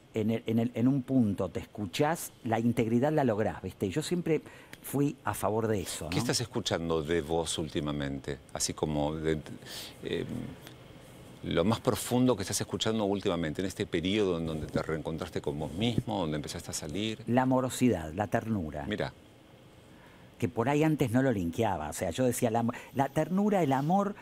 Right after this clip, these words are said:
Speaker 1: es vulnerabilidad, decía yo, es, es debilidad.
Speaker 2: ¿Estás sensible? ¿Estás
Speaker 1: Sí, pero no, no
Speaker 2: como
Speaker 1: sensible de emocionarme, sino sensible de poder escuchar al otro,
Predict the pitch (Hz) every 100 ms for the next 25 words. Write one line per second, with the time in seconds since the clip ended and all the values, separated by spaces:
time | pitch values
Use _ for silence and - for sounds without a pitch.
0 | - - 175 151 131 113 104 98 98 107
1 | 98 80 82 - 82 78 - 151 - -
2 | 160 143 113 92 85 73 - - - -
3 | - - - 101 110 92 - 113 113 110
4 | 117 117 120 - - - - - - -
5 | - - 247 - 208 220 233 240 220 -
6 | 196 185 147 135 - 135 113 104 131 160
7 | 160 156 214 208 196 123 127 - 135 165
8 | - 123 156 135 151 151 - 123 87 80